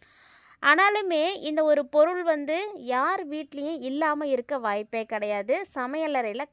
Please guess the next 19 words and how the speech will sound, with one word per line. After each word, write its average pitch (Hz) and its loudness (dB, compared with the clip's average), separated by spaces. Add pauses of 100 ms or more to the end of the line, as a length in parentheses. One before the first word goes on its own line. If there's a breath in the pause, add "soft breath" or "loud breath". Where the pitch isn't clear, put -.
கட்டாயமா 262 -4
வந்து 233 -8
இருக்கும். 196 -4 (600 loud breath)
இந்த 403 4
ஒரு 294 6
பொருளை 247 4
நீங்க 247 0
இரவுல 254 2
ஊற 262 4
வைத்து, 233 -2
காலையில 285 4
இந்த 262 -2
தண்ணீரை 233 -2
வெறுமனே 311 2
நீங்க 240 -4
உங்களுடைய 214 -2
வயிற்றுக்கு 233 -4
எடுத்துக்கும் 226 -4
பொழுது, 208 -4